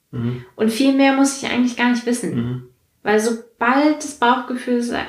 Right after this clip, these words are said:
Speaker 2: nicht mehr anfängt mit, okay, ist eine, vielleicht eine kleine Katze und vielleicht ist ein dünner Border Collie,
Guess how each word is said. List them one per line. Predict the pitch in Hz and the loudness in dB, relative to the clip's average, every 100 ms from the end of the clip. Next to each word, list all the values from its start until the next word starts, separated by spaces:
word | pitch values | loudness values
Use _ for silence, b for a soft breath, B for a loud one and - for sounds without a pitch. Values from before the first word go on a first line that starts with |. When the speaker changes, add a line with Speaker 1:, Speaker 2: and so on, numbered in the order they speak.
| - | -12
Speaker 2:
nicht | - 226 254 349 - - | -10 2 4 4 0 -4
mehr | 285 277 240 | 2 4 4
anfängt | 240 285 - 269 269 254 | 2 2 0 -2 -4 -2
mit, | 254 254 - | -2 -2 -4
okay, | - - 247 269 269 B B B B _ - | -4 0 2 2 0 B B B B _ -2
ist | - - - | 0 0 -2
eine, | 220 214 | 0 0
vielleicht | - 214 240 254 | 0 0 0 -2
eine | 233 | -4
kleine | - 226 262 | 0 2 0
Katze | 254 240 233 - 254 247 - | -2 -4 -6 -4 0 0 -2
und | 220 - | -6 -4
vielleicht | 214 240 - | -2 -2 -4
ist | - | -4
ein | 214 | -2
dünner | 202 220 240 | 2 4 4
Border | 196 202 247 262 - | 2 2 2 2 0
Collie, | 196 196 277 - | 0 0 0 -2